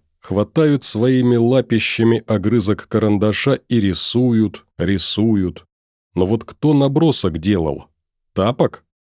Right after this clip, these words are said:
Или Тапку самому неведомо, как попала в руки эта карта и навела на крамольные мысли о побеге за Обод?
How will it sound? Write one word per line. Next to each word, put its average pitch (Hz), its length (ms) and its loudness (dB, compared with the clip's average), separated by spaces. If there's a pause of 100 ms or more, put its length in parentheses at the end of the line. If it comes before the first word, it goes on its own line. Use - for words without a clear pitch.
(160)
Или 87 200 0
Тапку 143 400 0
самому 143 500 2
неведомо, 101 720 2
как - 340 -4
попала 104 520 0
в 85 120 -4
руки 107 440 -2
эта 98 260 -2
карта 131 680 -2 (140)
и 110 100 0
навела 98 440 2
на 131 140 0
крамольные 110 680 2
мысли 120 640 2
о 101 120 -2
побеге 107 600 0
за 95 200 -2
Обод? 85 580 -2